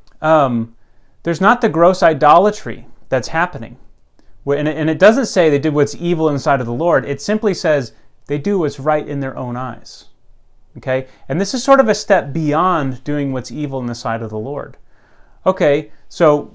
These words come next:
we've sort of abandoned the Lord, but we have to do something.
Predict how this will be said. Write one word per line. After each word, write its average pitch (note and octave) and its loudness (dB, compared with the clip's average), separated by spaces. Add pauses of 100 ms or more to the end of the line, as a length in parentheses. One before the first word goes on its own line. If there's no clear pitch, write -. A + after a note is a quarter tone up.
(120)
we've D#3+ -2
sort G3 4
of D#3 -4
abandoned D#3+ -2
the B2 0
Lord, A#2+ -2 (300)
but D3 4
we C#3+ 2
have F3 -4
to C#3 -6
do B2 -4
something. C3+ -4